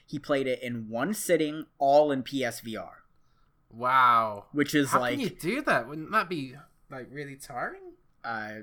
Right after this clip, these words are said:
Speaker 1: that's what I said, and he s-,
Speaker 2: Shit.
Speaker 1: he said it was fine. So he
Speaker 2: Wow,
Speaker 1: is,
Speaker 2: okay.
Speaker 1: he is, uh, he is, <laughs> he's an immortal man, I guess. I don't know. <laughs> Um, anyway, speaking of PlayStation-related stuff, let's get into this interesting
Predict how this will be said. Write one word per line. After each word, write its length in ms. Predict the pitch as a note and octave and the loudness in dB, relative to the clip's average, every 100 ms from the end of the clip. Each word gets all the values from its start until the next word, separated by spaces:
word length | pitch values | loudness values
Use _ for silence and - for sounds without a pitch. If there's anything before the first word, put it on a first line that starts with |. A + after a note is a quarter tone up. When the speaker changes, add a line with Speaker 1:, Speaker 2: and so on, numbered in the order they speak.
| - | -10
Speaker 1:
that's 220 | A2 A2 | -10 -6
what 100 | C3+ | 0
I 80 | C#3 | 0
said, 280 | C#3 E3 D#3 | 2 0 0
and 60 | |
he 100 | C3+ | -4
s-, 140 | C3+ - | -6 -8
Speaker 2:
Shit. 120 | B2+ | -12
Speaker 1:
he 100 | C3+ | -10
said 200 | B2+ B2+ | -2 -2
it 80 | C3 | -2
was 100 | B2 | -8
fine. 300 | - G2 - _ _ | -10 -12 -12 _ _
So 460 | - G#2+ G#2 A2 A#2+ _ _ _ | -14 -12 -12 -12 -16 _ _ _
he 160 | - C3+ | -4 -2
Speaker 2:
Wow, 140 | C3 | -2
Speaker 1:
is, 140 | B2+ - | -4 -10
Speaker 2:
okay. 380 | A#3+ D3 B3+ D3 | -10 -8 -8 0
Speaker 1:
he 180 | D3+ | 2
is, 220 | D3 D3 D3 | 4 2 2
uh, 340 | C#3 C#3 C3 | 4 2 0
he 220 | C3 C#3 | -2 -4
is, 420 | C#3 C3+ B2 - - _ - - _ C3+ - | -4 -4 -8 -12 -16 _ -20 -20 _ -20 -16
<laughs> 800 | D3 - - - - - - - | -16 -16 -18 -14 -12 -6 -6 -4
he's 220 | E3+ E3+ | -2 0
an 120 | D#3 - | 2 2
immortal 580 | E3 D#3 D3+ C#3+ C3+ | 2 4 4 4 4
man, 340 | B2 B2 A2+ G#2+ | 0 0 0 -2
I 80 | G#2+ | -4
guess. 260 | G2+ G2+ | -6 -6
I 100 | A#2+ | -6
don't 140 | G#2+ F#2+ | -6 -8
know. 100 | G2 | -12
<laughs> 40 | - - - - - F3+ G3 - G3 - - A#3 - | -14 -18 -12 -8 -4 0 0 0 -2 -8 -12 -10 6
Um, 320 | F3 F3 E3+ F3 | 10 12 10 6
anyway, 440 | C#4+ D#3+ C3+ F3 - - | 4 6 4 2 -4 -12
speaking 460 | - - C4+ D#4+ C#4+ | -10 -6 -4 -4 -4
of 640 | - F#3+ F3+ F3+ F3 - | 0 2 2 0 -2 -6
PlayStation-related 880 | - G3 - F3+ F3 D3+ C#3+ C3+ A#2+ | -8 -6 -4 -4 -4 -4 -2 -2 -4
stuff, 300 | - D3 - | -4 -4 -4
let's 160 | A3+ - | -6 -4
get 140 | E4 | -6
into 200 | D#4 C#4+ | -4 -6
this 240 | F#3 E3+ | -6 -6
interesting 720 | E3 E3 F#3+ F3+ - D#3+ D3+ | -6 -6 -6 -8 -8 -8 -8